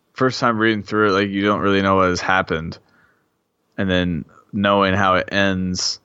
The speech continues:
to going back and looking at these panels again and seeing kind of the expression on their faces,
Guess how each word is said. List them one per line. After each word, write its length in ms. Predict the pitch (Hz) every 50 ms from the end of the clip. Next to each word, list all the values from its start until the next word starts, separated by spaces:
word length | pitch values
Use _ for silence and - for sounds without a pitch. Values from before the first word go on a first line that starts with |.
| _ _ _ _
to 680 | - - 95 90 90 90 87 85 82 80 76 58 - - _ _ _ _ _ _
going 240 | - 101 90 87 90
back 240 | 90 90 90 92 -
and 100 | 87 82
looking 200 | 90 87 - 92
at 140 | 87 87
these 520 | 90 90 90 90 90 90 - - - - - _ _ _ _ _
panels 380 | - - 104 95 95 92 87 85
again 400 | 90 80 90 90 90 90 90 87
and 260 | 82 80 73 90 90 -
seeing 360 | - - 104 98 92 92 90
kind 160 | - 104 92
of 100 | 92 87
the 80 | 82 82
expression 520 | 82 - - - - 92 90 - - 85
on 80 | 85 87
their 100 | 85 82
faces, 680 | - - 95 90 90 - - 82 82 82 85 - -